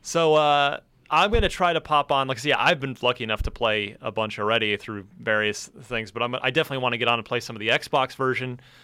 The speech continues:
because I haven't, nobody's played the Xbox version other than the two minutes I played for that video while we were up at Bungie, get it, you know, capturing the first ever Xbox One footage.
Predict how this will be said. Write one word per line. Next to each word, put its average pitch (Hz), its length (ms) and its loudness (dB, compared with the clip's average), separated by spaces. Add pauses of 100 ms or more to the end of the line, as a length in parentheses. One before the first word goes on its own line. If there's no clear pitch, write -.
(300)
because 117 400 -4
I 104 140 2
haven't, 135 360 -2 (160)
nobody's 143 420 0
played 110 220 -2
the 107 120 0
Xbox 104 400 -2
version 104 280 -4
other 113 160 0
than 113 180 -6
the 101 220 -6 (540)
two 180 180 -2
minutes 151 300 2
I 123 80 2
played 127 340 0
for 120 160 -6
that 110 240 -2 (460)
video 127 400 2
while 120 160 4
we 123 100 0
were 113 200 -2
up 160 240 2 (180)
at 123 180 -2
Bungie, 113 380 -4
get 117 180 2
it, 135 120 -4
you 135 80 -12
know, 104 80 -6
capturing 123 600 -2
the 104 80 -6
first 117 300 -6
ever 107 180 -4
Xbox 101 460 -6
One 104 180 -12
footage. 107 400 -10